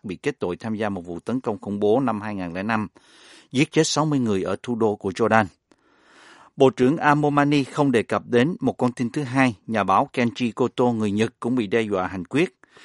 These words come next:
Nhật Bản đã đề nghị Jordan giúp để giải cứu ông Goto. Lãnh tụ ẩn dật của Bắc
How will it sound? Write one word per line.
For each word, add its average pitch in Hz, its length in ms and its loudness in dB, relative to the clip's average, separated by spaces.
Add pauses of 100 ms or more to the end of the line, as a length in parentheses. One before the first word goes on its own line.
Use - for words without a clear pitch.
(220)
Nhật 127 140 2
Bản 113 280 2
đã 147 100 -2
đề 131 140 2
nghị 101 200 -2
Jordan 123 420 2
giúp 156 160 2 (100)
để 101 220 -2
giải 104 240 -4
cứu - 240 -2
ông 117 200 -4
Goto. 113 280 -2 (2250)
Lãnh 170 180 4
tụ 175 180 8
ẩn 160 160 4
dật 165 200 4
của 156 100 0
Bắc 208 160 0